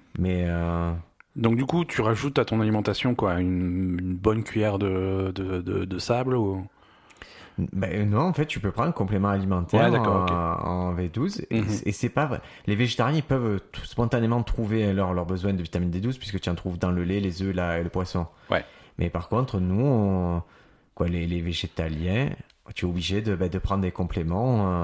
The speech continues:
Speaker 1: euh, qui, qui, euh, qui, qui vont, ben, qui vont te, te mettre le, le, le, le, la bonne dose de ça, a priori.
Speaker 2: Mhm, mhm.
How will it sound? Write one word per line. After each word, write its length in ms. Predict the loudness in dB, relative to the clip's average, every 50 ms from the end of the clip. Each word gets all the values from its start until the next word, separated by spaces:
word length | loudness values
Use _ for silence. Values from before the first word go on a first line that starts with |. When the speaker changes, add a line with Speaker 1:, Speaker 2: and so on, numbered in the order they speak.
| 0 -2
Speaker 1:
euh, 40 | -4 -4 -8 _ _ _ _ _ _ _ _ _ _ _ _ _ _ _ _ _ _ _ _ _ _ _ _ _ _ _ _ _ _ _ _ -20
qui, 200 | -18 -14 -14 -12
qui, 360 | -8 -4 -2 0 0 0 0
euh, 480 | 0 0 0 -2 -2 -2 -2 -4 -4 -6 -6 -8 -8 -10 -12 -14 -16 _ -20
qui, 100 | -14 -8
qui 140 | -4 -2
vont, 180 | 0 0 2 2
ben, 140 | 2 0 0
qui 120 | -2 -2
vont 200 | 0 0 0 0
te, 120 | 0 0 -2
te 140 | -2 0 0
mettre 240 | 0 0 0 0 -2
le, 140 | -2 -2
le, 200 | 0 0 0 -2
le, 180 | -2 -2 -2 -2
le, 300 | -2 -2 -2 -2 -2 -2
la 80 | -2 -2
bonne 240 | -2 0 0 0
dose 180 | 0 -2 -2 -2
de 80 | -2 -4
ça, 200 | -2 -2 -4 -4
a 20 |
priori. 480 | -4 -4 -2 0 0 2 2 0 0 -2 -6 _ -10
Speaker 2:
Mhm, 80 | -8 -6
mhm. 180 | -6 -6 -8